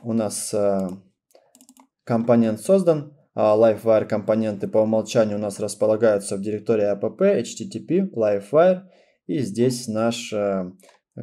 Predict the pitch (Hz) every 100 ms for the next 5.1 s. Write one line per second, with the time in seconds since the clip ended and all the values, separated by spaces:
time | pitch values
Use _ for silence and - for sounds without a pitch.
0 | - 107 98 107 139 139 127 117 113 101
1 | 98 107 98 87 - _ _ - - _
2 | _ - 110 92 98 101 98 113 101 -
3 | 120 120 147 196 208 190 - _ _ -
4 | 147 120 135 226 233 165 143 143 139 135
5 | 131